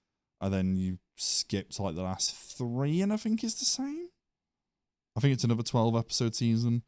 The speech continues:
Gen-, generally, anime, if it's, if it's a big ongoing series,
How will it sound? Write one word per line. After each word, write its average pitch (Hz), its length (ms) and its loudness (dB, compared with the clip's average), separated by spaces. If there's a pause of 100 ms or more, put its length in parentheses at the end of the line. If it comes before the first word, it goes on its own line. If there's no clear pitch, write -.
(340)
Gen-, 180 320 6
generally, 190 520 8
anime, 120 340 4
if 87 360 -4
it's, 123 160 -2
if 120 140 -2
it's 131 140 0
a 139 40 4
big 147 320 4
ongoing 135 480 4
series, 95 720 0